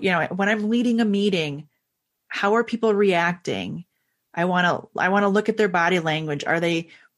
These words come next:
folding their arms over? Are they looking down at their paper? And, you know, so they could kind of do that in all the different forums. When I'm leading this meeting,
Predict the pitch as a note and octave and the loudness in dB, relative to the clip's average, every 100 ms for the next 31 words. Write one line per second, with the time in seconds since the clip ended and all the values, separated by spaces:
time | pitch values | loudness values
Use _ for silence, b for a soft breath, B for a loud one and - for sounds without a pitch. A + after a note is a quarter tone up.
0 | _ - F3 G3 G#3 G#3+ - F3+ F#3 E3+ | _ 0 2 2 2 2 4 4 2 0
1 | D#3+ - E3 D#3+ D3+ D3 D3 - D#3+ E3 | -2 -2 -2 0 2 2 2 2 2 2
2 | E3 E3+ E3 F3 - G3+ F#3+ F3+ F3+ F3+ | 2 0 2 -2 0 0 2 2 0 0
3 | F3+ F3+ - F3 F3+ D3 C#3 E3 B B | -2 -2 -2 -2 -2 -2 -2 -6 B B
4 | B B F3+ F#3 F3+ F3 F3+ F3 - G3 | B B -2 2 2 2 0 -2 -2 0
5 | F3+ E3+ E3+ E3+ G#3+ G3 A3+ A3+ G3+ B3 | 2 2 0 0 0 2 2 0 -2 0
6 | A3+ G3 A#3+ B3+ G#3+ F#3 F#3 G3 G3+ G3+ | 0 2 2 2 2 2 2 2 2 0
7 | G3+ D#3+ F#3+ F3 D3+ D3+ D#3+ E3 F#3+ G#3 | 0 -2 0 2 2 0 -4 -2 2 2
8 | G#3 G#3 G3+ F#3 F#3 F#3+ F#3+ F#3 F3+ | 4 2 0 0 0 2 2 2 0